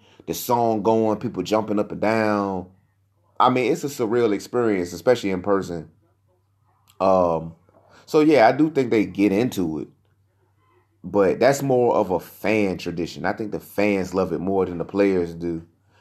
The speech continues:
Maybe when Metallica was popping, I think they started doing Enter Sandman in two thousand, two thousand one, something like that. But, uh, maybe that team, some of the players on that team really got charged up to that shit.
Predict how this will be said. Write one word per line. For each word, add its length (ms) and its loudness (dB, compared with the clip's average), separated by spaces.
Maybe 500 2
when 300 -2
Metallica 580 -2
was 180 -4
popping, 460 2
I 80 0
think 160 -6
they 60 0
started 400 0
doing 280 0
Enter 160 -4
Sandman 480 -4
in 80 -10
two 180 -12
thousand, 480 0
two 100 -14
thousand 360 -2
one, 180 -2
something 260 -4
like 80 -4
that. 240 -6
But, 220 0
uh, 320 0
maybe 460 6
that 320 4
team, 560 -2
some 240 0
of 40 0
the 60 2
players 300 4
on 140 -2
that 200 4
team 440 -2
really 520 0
got 220 0
charged 400 2
up 160 -4
to 100 -8
that 140 -2
shit. 300 -10